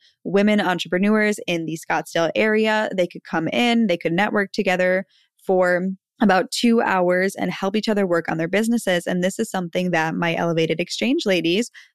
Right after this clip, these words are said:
Johnny and Tracy, started doing last year. And they've built an awesome community in Scottsdale right now of women who come in and they get together and they network and they share what's going on in their businesses, share their challenges, share solutions.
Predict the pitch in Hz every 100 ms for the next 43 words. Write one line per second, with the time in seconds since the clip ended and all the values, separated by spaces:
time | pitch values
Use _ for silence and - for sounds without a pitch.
0 | - 180 175 175 180 202 226 - 202 190
1 | - 175 214 226 202 190 170 175 165 -
2 | 185 247 247 - 220 - - _ - 196
3 | 180 185 196 190 202 233 - 196 - 208
4 | - 240 - 196 247 269 165 - 180 180
5 | - 208 - 214 180 175 175 175 165 180
6 | 196 190 175 - 190 190 196 196 185 170
7 | 156 - 247 208 214 208 180 156 160 202
8 | - 202 196 - 175 160 160 - 190 180
9 | 170 - 180 165 160 156 185 214 214 214
10 | 202 202 - - - - 214 214 208 190
11 | 185 - - - - 180 233 - 202 196
12 | 196